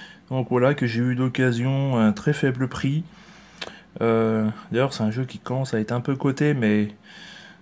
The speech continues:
mais finalement, il y avait des, il y avait des soldes, euh, il y avait des soldes dans le, dans, dans l'en-, dans l'endroit où j'ai été, dans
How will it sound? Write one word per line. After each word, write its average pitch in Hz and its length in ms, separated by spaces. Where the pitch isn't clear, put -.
mais 104 100
finalement, 113 500
il 113 80
y - 20
avait 104 200
des, 95 280
il - 20
y 123 60
avait 117 120
des 110 160
soldes, 117 360
euh, 98 300
il 85 80
y - 20
avait 92 100
des 90 60
soldes 104 400
dans 87 140
le, 78 240
dans, - 200
dans 107 140
l'en-, 98 200
dans 113 160
l'endroit 120 280
où 120 80
j'ai 110 140
été, 123 180
dans 98 200